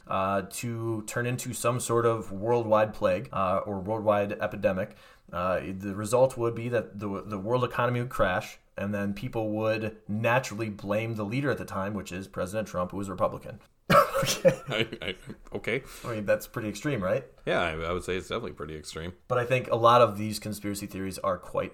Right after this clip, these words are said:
Speaker 1: extreme. You know, we have, you know, proof of individuals who have expertise in the C D C going on and saying, "Hey,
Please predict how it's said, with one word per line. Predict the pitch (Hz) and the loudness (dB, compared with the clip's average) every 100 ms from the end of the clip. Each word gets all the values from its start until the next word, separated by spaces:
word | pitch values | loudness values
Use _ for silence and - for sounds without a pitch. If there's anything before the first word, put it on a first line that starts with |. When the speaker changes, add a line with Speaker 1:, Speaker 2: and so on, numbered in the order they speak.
| - | -12
Speaker 1:
extreme. | - - - - 85 69 | -14 -14 -10 -8 -8 -8
You | 107 | -2
know, | 107 | 0
we | 110 113 | 0 0
have, | 107 110 110 - - - | 4 6 6 2 -10 -8
you | 107 | -2
know, | 90 85 - _ - 87 - | 0 0 -4 _ -14 -14 -2
proof | 147 131 - | 0 0 2
of | 110 107 104 - - - | 6 6 6 -2 -10 0
individuals | 147 139 127 117 120 120 113 | 2 4 2 0 0 -2 -2
who | 113 | 0
have | 117 117 | 2 4
expertise | 120 - 117 - 110 120 - | 4 2 -6 -4 -6 -6 -6
in | 98 | -6
the | 104 | -4
C | 110 | -6
D | 110 | -8
C | 104 101 101 | -6 -6 -2
going | 110 98 | 0 0
on | 95 101 | 0 -2
and | 101 | -2
saying, | 101 101 107 | 0 0 0
"Hey, | 110 | -2